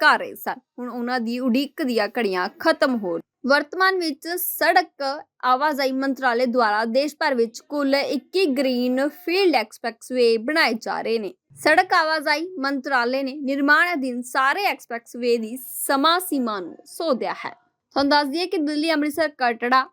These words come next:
ਅਤੇ ਦੂਸਰਾ ਹਾਈਵੇ ਜਿਹੜਾ ਹੈ ਅੰਮ੍ਰਿਤਸਰ ਜਮਨਾ ਨਗਰ, ਇਹਨਾਂ ਦਾ ਵੀ ਨਿਰਮਾਣ ਚੱਲ ਰਿਹਾ ਹੈ। ਦੱਸਿਆ ਜਾ ਰਿਹਾ ਹੈ ਕਿ ਸਾਰੇ ਐਕਸਪ੍ਰੈਸ ਹਾਈਵੇ ਦੋ ਹਜ਼ਾਰ ਛੱਬੀ ਜਾਂ ਸਤਾਈ ਤੱਕ ਤਿਆਰ ਕੀਤੇ ਜਾਣਗੇ। ਵਧੇਰੀ ਜਾਣਕਾਰੀ ਲਈ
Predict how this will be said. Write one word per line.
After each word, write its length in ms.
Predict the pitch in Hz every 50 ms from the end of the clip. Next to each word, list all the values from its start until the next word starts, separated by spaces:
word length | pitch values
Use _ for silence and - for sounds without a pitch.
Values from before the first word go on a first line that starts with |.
| _ - - 262
ਅਤੇ 320 | 247 - 254 233 226 - - 247
ਦੂਸਰਾ 580 | 208 208 247 269 277 285 285 339 349 349 339 320
ਹਾਈਵੇ 380 | 302 254 226 233 226 247 247
ਜਿਹੜਾ 320 | 220 220 233 233 233 226 226
ਹੈ 140 | 202 226 - _ _ _ - - -
ਅੰਮ੍ਰਿਤਸਰ 600 | - 285 302 320 381 370 370 - 294 262 262 277 247 247 208
ਜਮਨਾ 320 | 269 269 269 294 330 349 339
ਨਗਰ, 320 | 302 240 196 208 208 208 - _ _ _ _ _ _ _ _ -
ਇਹਨਾਂ 260 | 277 302 311 330 370 381
ਦਾ 120 | 370 311
ਵੀ 140 | 262 254 254
ਨਿਰਮਾਣ 500 | 269 285 262 269 269 269 240 226 226 262 262 _ -
ਚੱਲ 260 | 370 359 339 269 226
ਰਿਹਾ 260 | 220 208 190 185 180
ਹੈ। 180 | 180 170 175 220 - - _ _ - 277
ਦੱਸਿਆ 280 | 277 277 277 370 381
ਜਾ 200 | 320 359 339 320 311
ਰਿਹਾ 80 | 311
ਹੈ 60 | 320
ਕਿ 120 | 330 359 359
ਸਾਰੇ 320 | 311 - 294 262 262 285 285
ਐਕਸਪ੍ਰੈਸ 460 | 262 262 - - 262 262 254 - - - - -
ਹਾਈਵੇ 360 | 247 240 240 214 208 208 208 254 285 262 208 196
ਦੋ 180 | 196 233 247 285 294 285
ਹਜ਼ਾਰ 280 | 240 262 247 240 240 -
ਛੱਬੀ 380 | - - 254 233 240 302 349 320
ਜਾਂ 220 | 294 220 185 196 226
ਸਤਾਈ 320 | - - 277 269 269 269
ਤੱਕ 320 | 262 - 220 196 - - 214
ਤਿਆਰ 360 | 220 _ - 330 311 247 214
ਕੀਤੇ 340 | - - 220 - - 180 175
ਜਾਣਗੇ। 300 | - 175 165 165 175 - - _ 254
ਵਧੇਰੀ 300 | 269 226 277 294 277 302
ਜਾਣਕਾਰੀ 480 | 269 349 339 330 320 - 330 320 320 320
ਲਈ 220 | 320 359 381 392